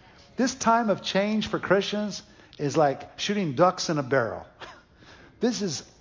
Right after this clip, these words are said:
what we're made for. The rest of the world freaks out, panics around every corner. We were made for this kind of atmosphere. This is us. That other, like, lifestyle's not us, you know. Oh my gosh,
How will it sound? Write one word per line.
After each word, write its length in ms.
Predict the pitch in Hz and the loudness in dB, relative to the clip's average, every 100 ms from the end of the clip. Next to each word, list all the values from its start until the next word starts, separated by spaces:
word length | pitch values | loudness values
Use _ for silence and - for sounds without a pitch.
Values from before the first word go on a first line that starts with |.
| - | -6
what 180 | 170 156 | -4 -2
we're 240 | 156 208 | 4 4
made 300 | 175 190 180 | 4 2 0
for. 260 | 131 160 101 | 0 -2 0
The 100 | 123 | 2
rest 280 | 185 240 196 | 2 2 0
of 60 | |
the 40 | 185 | 2
world 160 | 160 | 2
freaks 640 | - - - 180 254 - 190 | -2 -12 -2 0 0 2 4
out, 320 | 175 190 - | 6 4 -2
panics 480 | - 202 269 - 180 | 0 0 0 -4 -2
around 160 | 170 | 2
every 240 | 165 185 185 | 2 2 0
corner. 300 | 160 170 180 - - - | -2 -2 -4 -16 -18 -2
We 200 | 185 262 | 2 4
were 180 | 254 220 | 4 4
made 380 | 226 277 285 | 4 4 2
for 120 | 202 202 | 2 4
this 180 | 226 | 4
kind 240 | - 220 214 | 2 0 4
of 60 | |
atmosphere. 720 | 226 269 247 196 - 170 117 85 - - - - | 4 4 2 -2 -2 -2 -2 -6 -18 -20 -16 -4
This 160 | 233 | -2
is 160 | 247 196 | 0 6
us. 580 | 247 294 202 - - - - - - - - - - - - - | 8 10 8 4 -6 -8 -12 -18 -18 -20 -18 -18 -18 -16 -14 0
That 200 | 180 190 | 2 6
other, 440 | 202 254 262 226 | 6 8 10 8
like, 280 | 185 170 156 - - - - - - - - - - - - | 8 6 4 -4 -16 -16 -18 -18 -16 -16 -16 -16 -18 -16 -4
lifestyle's 720 | 139 208 240 - 202 214 196 208 | 6 6 6 2 6 8 6 4
not 180 | 214 | 6
us, 500 | 190 180 101 - - - - | 6 6 2 -8 -16 -18 -18
you 60 | 104 | -12
know. 280 | 113 139 143 - 107 - - - | -10 -10 -10 -14 -16 -16 -18 -8
Oh 320 | 143 131 101 | -4 -4 -4
my 120 | 92 | -10
gosh, 340 | 92 95 80 | -12 -12 -12